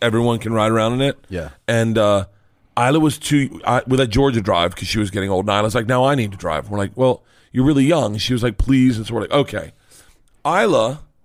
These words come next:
Speaker 1: helmet on, held onto the wheel, and then slid down the wheel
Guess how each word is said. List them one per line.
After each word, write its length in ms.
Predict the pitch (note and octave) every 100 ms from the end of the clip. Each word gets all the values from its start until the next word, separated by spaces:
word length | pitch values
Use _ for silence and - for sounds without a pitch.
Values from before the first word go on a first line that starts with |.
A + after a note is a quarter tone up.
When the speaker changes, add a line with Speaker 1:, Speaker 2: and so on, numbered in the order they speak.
| _
Speaker 1:
helmet 340 | - F3+ G#3+
on, 380 | E3 A#2+ A2+ A#2 _ _ _ _ _ _ _ _ _ _ _ _ _ _ _ _ _
held 220 | - G3
onto 160 | A#3+ A3+
the 60 |
wheel, 280 | F3 F#3 E3
and 160 | - D3+
then 140 | C#3+
slid 460 | - - E3 G#3 E3
down 280 | F3+ F#3+ A#3
the 60 |
wheel 380 | A#3+ A#3+ C#4